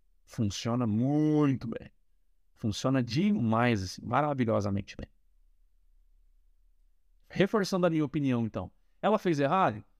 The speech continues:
Ela até fez errado, mas ela fez o melhor que ela podia naquela situação. No caso, o que seria certo ela fazer? Ela poderia, sim. No caso dela, tá? Eu vou falar exatamente no caso dela. Porque ficar filosofando várias hipóteses aqui, a gente ficaria o dia inteiro.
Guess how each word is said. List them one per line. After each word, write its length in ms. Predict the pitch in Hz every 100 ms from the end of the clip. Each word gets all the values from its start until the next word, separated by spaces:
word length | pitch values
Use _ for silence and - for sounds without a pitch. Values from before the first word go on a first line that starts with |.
| _
Ela 140 | 254
até 160 | 240 214
fez 160 | 214
errado, 260 | 233 262 185
mas 140 | 143
ela 140 | 151 170
fez 240 | 156 160
o 20 |
melhor 240 | 180 147 131
que 60 |
ela 100 | 185
podia 420 | 196 170 139 110 117
naquela 300 | 143 156 156
situação. 480 | - 180 - 170 110 _ _ _ _ _ _ _
No 140 | - 127
caso, 520 | 156 180 185 131 - - -
o 120 | -
que 160 | -
seria 320 | 139 160 143 135
certo 320 | - 127 123
ela 80 | 120
fazer? 400 | 123 107 104 -
Ela 160 | 113 120
poderia, 480 | 131 127 131 120
sim. 400 | 117 - 147 117 - _ _ _ _ _ _ _ -
No 100 | 151
caso 220 | 208 202
dela, 240 | 143 123
tá? 60 | 123
Eu 120 | 147
vou 140 | 123 135
falar 180 | 160
exatamente 480 | 160 180 190 151 156
no 60 | 180
caso 240 | 180 180
dela. 200 | 175 107 - _ _ _ _
Porque 340 | 131 123 156 170
ficar 380 | - - 151
filosofando 800 | 151 156 160 147 127 127 135 160 131
várias 340 | 131 156 131
hipóteses 560 | 120 - 127 - 131 143
aqui, 200 | - 220
a 20 |
gente 160 | 359
ficaria 320 | - - 269 190
o 40 |
dia 120 | 156
inteiro. 280 | 226 127 113